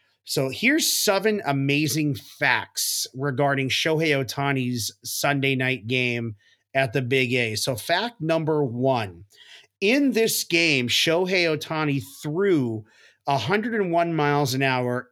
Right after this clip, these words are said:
and he hit a homer a hundred and fifteen point two miles per hour, which, by the way, that ball traveled four hundred fifty-one feet.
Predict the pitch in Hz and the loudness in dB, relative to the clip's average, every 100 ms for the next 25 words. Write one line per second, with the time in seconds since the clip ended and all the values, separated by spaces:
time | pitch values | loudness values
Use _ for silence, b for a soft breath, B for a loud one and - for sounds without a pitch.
0 | - 170 208 254 254 226 208 185 156 - | -8 0 2 2 2 2 2 2 0 0
1 | 190 185 147 131 131 123 107 190 202 208 | 0 2 0 -2 -2 -4 -4 -6 -4 -6
2 | 160 139 - 175 165 - 156 156 151 - | -6 -8 -2 -2 -2 -10 -4 -2 -2 -4
3 | 151 139 - - 185 208 170 117 113 - | -4 -4 -6 -8 -4 -2 -2 -2 -6 -10
4 | 117 123 117 117 117 - B B B 147 | -4 0 0 0 -4 -8 B B B -4
5 | 143 - 165 160 156 147 131 123 143 139 | -2 4 4 6 2 2 0 2 0 0
6 | - 139 131 123 117 _ _ - 170 220 | 0 0 2 -2 -6 _ _ 0 2 2
7 | - 185 180 180 175 151 _ - 165 - | 0 -2 0 0 0 -4 _ -4 -4 -2
8 | 175 139 139 135 113 - 147 110 - | -4 0 2 2 -2 -4 -4 -4 -8